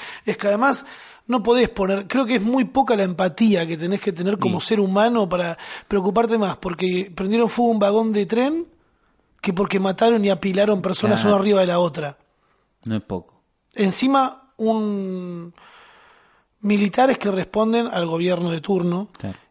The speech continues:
Speaker 1: Eh... un gobierno de turno que se pre-, dice preocuparse por el narcotráfico y todas esas cosas. Y vos después ves a lo-, hay videos de gendarmes tomando falopa, Uli.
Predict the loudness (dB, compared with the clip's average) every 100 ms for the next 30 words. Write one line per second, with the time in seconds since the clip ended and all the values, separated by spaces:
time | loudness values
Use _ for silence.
0 | _ -6 -4 -6 -10 -12 -14 -14 -18 -20
1 | -20 -20 -20 _ _ _ _ _ _ -18
2 | -2 2 4 4 4 4 2 2 2 2
3 | 0 -4 -6 -8 -20 -12 -10 -8 -4 -2
4 | 0 -2 -2 -4 -2 -2 -2 -4 -6 -6
5 | -8 -10 -4 0 0 0 -8 -10 -6 -4
6 | -4 -4 -2 -2 -4 -8 -12 -20 -20 -20
7 | -8 0 2 2 0 0 0 0 -2 -4
8 | -4 -4 -2 -2 2 2 0 -2 -6 -4
9 | -4 -4 -4 -4 -4 -4 -2 -2 -2 -6
10 | -10